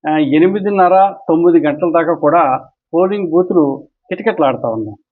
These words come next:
మరి ఆ సమయంలో ముఖ్యంగా హైదరాబాదు, బెంగళూరు, చెన్నై నుంచి ప్రత్యేక బస్సుల మీద పలు పార్టీ వాళ్ళు తీసుకొచ్చినటువంటి ఓటర్లు ఎక్కువగా తమ ఓటు హక్కును వినియోగించుకున్నారు. అదేవిధంగా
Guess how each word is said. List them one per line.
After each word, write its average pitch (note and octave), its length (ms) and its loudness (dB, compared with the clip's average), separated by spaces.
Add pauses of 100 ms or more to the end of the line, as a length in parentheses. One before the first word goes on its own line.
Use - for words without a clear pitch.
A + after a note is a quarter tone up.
(180)
మరి - 140 -2
ఆ D#3 240 2
సమయంలో A3 640 0
ముఖ్యంగా E3+ 760 0 (260)
హైదరాబాదు, F3+ 720 2
బెంగళూరు, F3 720 2
చెన్నై F3+ 280 2
నుంచి E3 560 0 (280)
ప్రత్యేక A#3+ 520 0
బస్సుల E3+ 380 -2
మీద E3+ 180 4
పలు D#3+ 440 0
పార్టీ F3 320 0
వాళ్ళు G3+ 320 2
తీసుకొచ్చినటువంటి D3 680 -2
ఓటర్లు G3 680 0 (280)
ఎక్కువగా G3+ 400 0
తమ D3 240 0
ఓటు F3 360 0
హక్కును F3+ 520 -2 (300)
వినియోగించుకున్నారు. D#3 880 0 (420)
అదేవిధంగా G#3 760 2